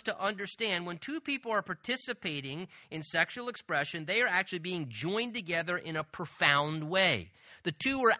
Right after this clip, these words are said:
actually becoming one, God says, in an incredible, mysterious way, physically, mentally, mystically, emotionally. And look, I don't know how to perfectly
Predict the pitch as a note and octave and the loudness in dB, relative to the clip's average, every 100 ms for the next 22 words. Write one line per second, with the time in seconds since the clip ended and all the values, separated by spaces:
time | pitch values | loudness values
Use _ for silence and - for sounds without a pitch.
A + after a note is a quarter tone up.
0 | - F#3 G#3 C4+ - C#4 C4 B3+ A#3 A#3 | 6 8 10 8 4 -6 -4 -4 -2 -4
1 | - A#3+ A#3 A3 G3 E3+ G#3+ B3+ C4 A#3+ | 0 0 2 2 0 0 4 6 4 2
2 | E3 D3 C#3 C3+ - A#2+ A2+ C3+ F#3 - | 2 4 2 0 -4 -2 -2 -4 -2 -4
3 | - - - - F#3 G3+ G3 F#3+ - G#3 | -6 -20 -16 -2 2 4 2 0 -2 6
4 | A3+ C4+ C4 C#4 B3 - - G#3+ G#3+ A3 | 6 6 4 0 0 -2 -2 -2 -2 0
5 | G#3+ G3 B3 B3 C3+ - B3+ C#4 G#3 G3 | -2 -2 -2 0 -4 -6 0 0 0 -4
6 | - D3 C#3 D3+ G3+ B3+ C4 G#3 D#3+ C#3+ | -4 -8 -6 -4 0 0 0 -10 -8 -6
7 | C3 D3 G3 B3 - F#3+ D#3 E3+ F3 E3+ | -8 -6 -2 -2 -2 -8 -8 -6 -6 -2
8 | G#3 B3 - F#3 D3+ D#3 G#3+ - - G3+ | -4 -4 -6 -8 -8 -6 -8 -8 0 2
9 | C#4+ C#4 F#3+ F#3+ F3 G3 E3 - A3 A#3 | 2 -2 -4 -6 -4 -4 -4 -8 -4 -4
10 | A3 G#3 F3+ F#3 F#3 | -4 -8 -6 -6 -8